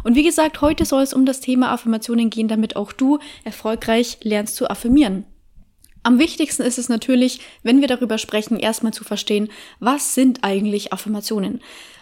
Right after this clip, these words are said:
Affirmationen sind positive und vor allem selbstbestärkende Aussagen, beziehungsweise einfach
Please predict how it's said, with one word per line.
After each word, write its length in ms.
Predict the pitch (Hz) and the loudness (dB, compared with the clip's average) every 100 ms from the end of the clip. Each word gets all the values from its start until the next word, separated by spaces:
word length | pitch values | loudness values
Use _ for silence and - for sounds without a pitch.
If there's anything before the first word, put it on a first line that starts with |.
| _ - | _ -6
Affirmationen 720 | 277 339 294 285 262 262 254 | 0 4 4 4 2 2 2
sind 300 | 240 220 - | 0 -2 -4
positive 880 | - 294 330 302 - 269 269 254 | 0 2 2 0 2 2 4 0
und 120 | 214 202 | -2 -6
vor 140 | - | -4
allem 160 | 208 220 | -2 -2
selbstbestärkende 1000 | - 247 254 - - 220 226 233 233 - | 0 -2 -2 -4 -4 -2 0 0 0 -2
Aussagen, 560 | 262 269 202 190 208 | -2 -2 -4 -4 -2
beziehungsweise 560 | 208 214 240 220 220 - | -4 -2 -2 0 -2 -2
einfach 360 | 247 277 - | -2 -2 -6